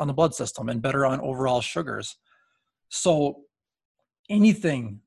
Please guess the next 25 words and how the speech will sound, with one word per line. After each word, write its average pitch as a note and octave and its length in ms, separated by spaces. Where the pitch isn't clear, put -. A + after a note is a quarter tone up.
that D3 200
is C#3 240
a, B2 340
you C#3+ 120
know, C3 100
a A#2+ 60
polysaccharide C#3+ 880
starch A#2 560
or C#3 140
that C3+ 160
is B2 120
a A#2+ 80
fibrous D3 920
sugar A#2 720
or B2 300
has D#3+ 300
a D3 60
fibrous D3+ 460
component D3 600
to C3 120
it, B2 80
like C3 160
an C3 100
apple C3+ 360
skin, A2+ 460